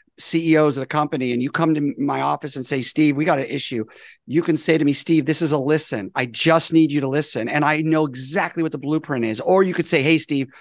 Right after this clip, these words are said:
we have five minutes and we need to talk this through." Now I immediately know we've gone to T.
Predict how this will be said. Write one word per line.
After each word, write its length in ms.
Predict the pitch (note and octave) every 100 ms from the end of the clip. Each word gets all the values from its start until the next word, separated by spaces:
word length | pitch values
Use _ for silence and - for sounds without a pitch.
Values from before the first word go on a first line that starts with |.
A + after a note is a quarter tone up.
| - _ _
we 120 | - E3
have 100 | -
five 260 | E3+ F3
minutes 240 | D#3+ D#3+ D3
and 80 |
we 60 | C#3+
need 100 | F#3
to 80 | D#3
talk 460 | - - D3+ -
this 160 | - C3+
through." 180 | D#3+ D#3+
Now 160 | C#3+
I 80 | C#3+
immediately 640 | C#3 C#3 D3+ F3+ G3+ F3+ E3+
know 140 | D#3+
we've 160 | D3+ C3+
gone 180 | D3
to 100 | B2+
T. 380 | - - G#2 D#2+